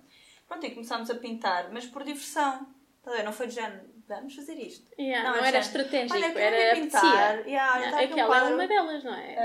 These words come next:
Speaker 1: Ah, não, isto aqui é com outra artista,
Speaker 2: Ah,
Speaker 1: é
Speaker 2: ok.
Speaker 1: com outra artista, que eu também posso falar. Mas nós, às tantas, começámos a pintar juntas e ficámos, "Género, bora fazer uma exposição, bora, bora, bora, bora, bora fazer não sei o quê." Ahm, e, e às tantas nós, "Olha,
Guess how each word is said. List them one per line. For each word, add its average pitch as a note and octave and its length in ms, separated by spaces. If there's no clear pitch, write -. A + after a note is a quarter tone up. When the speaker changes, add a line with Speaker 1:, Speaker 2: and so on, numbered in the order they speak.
Speaker 1:
Ah, A3+ 60
não, G#3 180
isto A3 140
aqui A#3+ 220
é B3 100
com B3+ 100
outra A3+ 260
artista, G#3 300
Speaker 2:
Ah, A3+ 140
Speaker 1:
é A3+ 40
Speaker 2:
ok. A3 200
Speaker 1:
com G#3 60
outra G3+ 160
artista, - 320
que A3 100
eu G#3+ 40
também A3 180
posso G3+ 220
falar. F3 340
Mas A3 880
nós, A#3+ 340
às C4+ 140
tantas, C#4+ 240
começámos C#4+ 320
a C#4 40
pintar B3+ 300
juntas B3+ 360
e B3 60
ficámos, B3 260
"Género, G3 220
bora A3 160
fazer A3+ 140
uma A3+ 100
exposição, G3 600
bora, G#3 260
bora, G#3 220
bora, G3+ 180
bora, G#3 200
bora G#3 260
fazer - 220
não G#3 80
sei A3+ 160
o - 20
quê." - 80
Ahm, G#3 840
e, G3+ 640
e A3 60
às G#3 100
tantas G3+ 240
nós, F#3+ 220
"Olha, F3 240